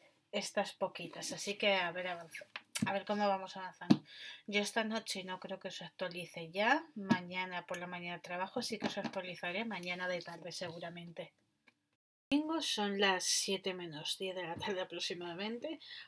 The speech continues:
Hoy está siendo un fiasco de leer. No he leído nada absolutamente en todo el día. Y bueno,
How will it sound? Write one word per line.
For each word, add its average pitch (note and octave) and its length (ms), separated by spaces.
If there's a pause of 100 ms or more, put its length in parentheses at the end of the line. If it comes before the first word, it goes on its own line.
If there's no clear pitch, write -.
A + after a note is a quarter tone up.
Hoy G3+ 220
está G3+ 260
siendo F#3 420
un E3 80
fiasco F#3 600
de F3 180
leer. F#3 340
No G#3+ 160
he F#3+ 60
leído F#3+ 460 (400)
nada F#3+ 380
absolutamente F3 1040
en E3+ 140
todo F3 320
el D3+ 160
día. B3 360 (560)
Y G#3+ 200
bueno, F#3 340